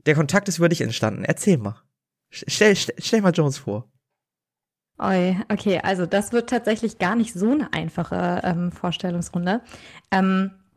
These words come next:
Speaker 2: weil Jones und ich uns tatsächlich nicht nur über den Podcast kennen, sondern eben auch, bevor es diesen Podcast überhaupt gab, geschrieben haben, auch bevor ich meinen, äh, jetzigen Partner kennengelernt habe.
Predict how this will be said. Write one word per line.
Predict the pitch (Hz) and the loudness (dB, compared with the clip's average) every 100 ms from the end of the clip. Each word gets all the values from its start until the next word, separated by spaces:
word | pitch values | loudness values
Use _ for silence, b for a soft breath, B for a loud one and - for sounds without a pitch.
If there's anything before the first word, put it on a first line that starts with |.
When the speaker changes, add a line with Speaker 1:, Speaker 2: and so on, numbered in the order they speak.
| _ _ _ _ - - - | _ _ _ _ -20 -20 -8
Speaker 2:
weil | 208 190 190 202 208 214 196 | -2 0 2 4 4 2 2
Jones | 202 220 247 | 2 2 2
und | 220 208 | -2 -2
ich | 202 214 | -4 -4
uns | 208 | -4
tatsächlich | - 202 220 220 214 214 - b _ _ _ _ _ _ _ _ _ | -6 -2 -2 2 0 0 -6 b _ _ _ _ _ _ _ _ _
nicht | 214 214 214 208 208 214 220 285 - | 0 4 6 6 6 6 6 4 0
nur | 269 | -2
über | 226 208 | 0 2
den | 196 | 0
Podcast | - 285 - - 190 180 - - - _ | 0 -2 -4 -6 -2 -2 -4 -16 -20 _
kennen, | - 190 185 208 269 262 | -4 0 2 2 2 0
sondern | 180 190 208 214 214 214 214 | 0 2 2 2 2 2 2
eben | 202 196 196 | 0 0 -2
auch, | - 190 190 - B _ _ | 0 0 -2 -10 B _ _
bevor | 196 - 226 | -6 2 2
es | 226 | 2
diesen | 220 190 | 0 0
Podcast | 220 220 202 | -2 -4 -2
überhaupt | 190 175 - | -4 -4 -2
gab, | 190 208 202 220 - b b _ _ _ _ _ _ _ _ _ 185 | 0 2 2 0 -4 b b _ _ _ _ _ _ _ _ _ -6
geschrieben | 175 - 247 185 | -4 0 2 2
haben, | 165 170 | 2 -2
auch | 185 180 | -4 -4
bevor | 175 185 | -2 0
ich | 185 190 | 0 -2
meinen, | 180 180 180 | -2 -2 -4
äh, | 180 180 | -2 -2
jetzigen | 185 226 - 196 | 0 -2 -4 -4
Partner | 196 - 185 | -4 -6 -6
kennengelernt | 180 190 185 180 175 | -4 -4 -2 -2 -4
habe. | 180 175 240 | -4 -2 -2